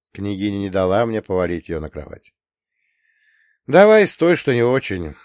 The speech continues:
так, чтоб потом всё было радостным», — решил я. «М, Саш, несколько неудобно получается. В общем, послезавтра с утра вынуждена лететь в Пермь.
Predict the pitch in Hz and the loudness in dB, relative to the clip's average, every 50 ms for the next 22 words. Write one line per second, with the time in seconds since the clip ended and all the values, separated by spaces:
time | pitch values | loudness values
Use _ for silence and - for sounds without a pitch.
0 | _ - 139 151 160 - - - 151 131 - _ - 123 120 113 123 131 147 160 | _ 0 2 2 2 2 0 -2 -2 -2 -2 _ 0 2 2 4 4 2 2 0
1 | 139 - - 123 107 107 113 107 101 95 90 87 78 82 - - 92 87 85 85 | -2 -4 -4 -2 0 0 2 2 2 0 0 -2 -6 -8 -10 -10 -10 -10 -8 -10
2 | 82 - - 85 80 80 80 80 78 76 _ _ _ _ _ _ _ _ _ _ | -10 -10 -10 -10 -8 -8 -8 -10 -12 -14 _ _ _ _ _ _ _ _ _ _
3 | _ _ _ _ _ _ _ _ _ _ - 151 147 175 190 190 190 190 175 - | _ _ _ _ _ _ _ _ _ _ -18 -12 -10 -8 -8 -6 -6 -6 -8 -6
4 | - - 180 165 139 117 - - - _ _ - - - - _ - 202 226 220 | -2 0 2 2 2 2 -2 -6 -12 _ _ -20 -20 -20 -20 _ -6 -2 0 0
5 | 180 - 190 170 160 - 185 180 185 185 180 185 196 190 160 147 135 117 127 127 | 0 0 -2 -4 -2 0 0 2 2 2 2 2 2 2 0 0 -2 -2 -2 -4
6 | 131 - - 131 123 123 117 - - 127 120 117 - _ _ - - - - - | -4 0 2 2 2 2 2 0 -2 -2 -2 -2 -4 _ _ -20 -20 -20 -20 -20
7 | - - - - _ - 165 180 220 220 185 - - 185 190 190 196 180 - - | -20 -20 -20 -10 _ -2 2 6 6 6 4 4 0 -2 -2 -2 -2 -4 -2 0
8 | 202 208 180 - 190 185 160 190 202 202 185 - - 165 156 - - 165 151 - | 0 0 2 2 0 0 4 6 6 6 4 4 0 -2 -2 -2 -2 -4 -2 0
9 | 180 190 196 196 185 156 170 185 180 175 156 135 143 160 156 156 156 143 151 - | 4 6 6 6 6 4 2 0 0 0 -2 0 0 0 2 2 2 0 0 0
10 | - 165 147 - - _ - 131 127 123 120 120 113 | 0 -2 -2 -4 -6 _ -2 -2 -2 -2 -4 -8 -12